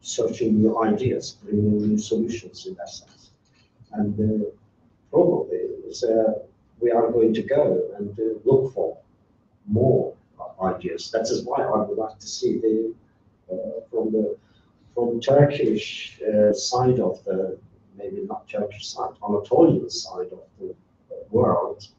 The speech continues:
the produ-, people who are, uh, producing works, seeing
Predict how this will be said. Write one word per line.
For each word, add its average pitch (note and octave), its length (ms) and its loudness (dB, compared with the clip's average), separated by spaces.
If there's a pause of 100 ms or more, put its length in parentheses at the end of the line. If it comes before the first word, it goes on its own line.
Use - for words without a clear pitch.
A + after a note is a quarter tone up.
(120)
the G#2 360 -2
produ-, A2+ 480 -2 (300)
people A#2+ 400 2
who A2+ 160 0
are, A2+ 380 2 (920)
uh, G#2+ 360 -2
producing B2 720 2
works, - 800 0 (240)
seeing - 720 4